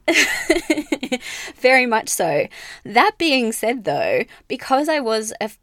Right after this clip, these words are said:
fresh little baby into uni and didn't really know my way around things, I was still really nervous. And so the idea of, like, branching out and talking to people and interacting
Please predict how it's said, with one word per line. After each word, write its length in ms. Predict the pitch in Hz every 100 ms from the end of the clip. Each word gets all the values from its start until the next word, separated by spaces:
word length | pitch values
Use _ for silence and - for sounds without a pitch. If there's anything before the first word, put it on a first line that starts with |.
| _
fresh 440 | - - 233 -
little 200 | 226 214
baby 540 | 190 185 180 185 185 -
into 260 | 180 180
uni 460 | 185 180 180 175 175
and 120 | 170
didn't 220 | 202 226
really 220 | 226 220 196
know 140 | 190
my 180 | 185 180
way 180 | 180 175
around 420 | 180 175 175 185
things, 480 | 180 170 - - - 208
I 80 |
was 160 | 208 220
still 260 | - 233 285
really 260 | 285 254
nervous. 760 | 214 185 180 180 254 415 - - - - - -
And 200 | 214 202
so 560 | - 202 196 190 185 - _ _ _ 196 -
the 160 | 202
idea 640 | - 190 190 214 214 214 196
of, 100 | 196
like, 240 | 180 - _
branching 460 | - 190 190 - 190
out 240 | 185 - -
and 200 | 190 180
talking 420 | - 180 190 180
to 120 | 165
people 360 | 175 165 - 175
and 120 | 175
interacting 1040 | - 180 - 180 165 - 180 170 170 185